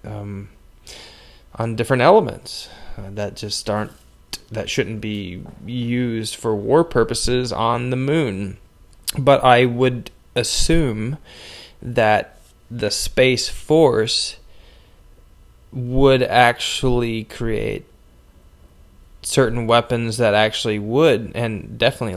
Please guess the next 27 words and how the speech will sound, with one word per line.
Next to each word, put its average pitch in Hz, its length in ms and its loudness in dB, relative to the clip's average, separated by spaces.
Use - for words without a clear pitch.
lasers, 104 600 -2
that 110 200 -2
would, 110 300 -4
uh, 107 240 -10
be 120 140 0
effective 110 840 0
in 110 320 -6
those 110 500 -2
environments 107 840 -2
and 110 100 -6
those 104 240 -4
elements 110 640 -2
on 117 440 -2
the 117 200 -6
moon, 113 520 -6
at 101 200 -4
least, 151 320 -4
in 135 160 0
Mars, 117 600 0
probably. 110 540 -2
If - 240 0
it, 117 220 4
if 127 240 2
those 123 240 2
pla-, - 280 -6
if 110 180 -4
that - 200 -8